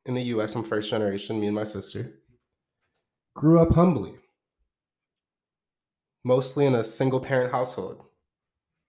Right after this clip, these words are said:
Personally, I've abused certain vices. I'm not gonna get into details on that, obviously, but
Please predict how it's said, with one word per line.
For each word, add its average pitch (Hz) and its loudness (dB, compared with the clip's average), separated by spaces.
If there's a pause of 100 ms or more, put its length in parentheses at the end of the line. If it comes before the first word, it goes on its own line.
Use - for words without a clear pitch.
(320)
Personally, 151 -2
I've 117 -10 (160)
abused 110 -10
certain 113 -6
vices. 104 -10
I'm 101 -12
not 101 -8
gonna 104 -8
get 98 -6
into 113 -12
details 104 -12
on 107 -10
that, 110 -8
obviously, 101 -8
but 107 -8